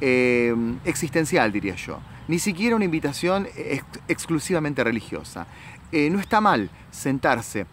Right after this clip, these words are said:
cinco minutos en el día, apagar el celular, apagar el televisor, apagar los ruidos que están en la ciudad y encontrarnos con nosotros mismos,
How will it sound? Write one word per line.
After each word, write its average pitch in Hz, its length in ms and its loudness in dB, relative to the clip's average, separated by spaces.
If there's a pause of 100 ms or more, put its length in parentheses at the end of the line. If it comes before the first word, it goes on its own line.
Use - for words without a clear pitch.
(100)
cinco 196 360 0
minutos 165 380 -2
en 143 80 -4
el 135 140 -2
día, 139 260 2
apagar 117 440 0
el 131 80 -2
celular, 107 520 -2 (220)
apagar 120 360 2
el 123 120 -4
televisor, 104 560 -4 (180)
apagar 175 380 -2
los 160 160 -4
ruidos 151 340 0
que - 100 -18
están 113 200 -6
en 104 100 -4
la 90 80 -8
ciudad 147 400 -2 (500)
y 190 280 -2
encontrarnos 190 680 -2
con 147 160 -2
nosotros 127 380 -4
mismos, 82 480 -8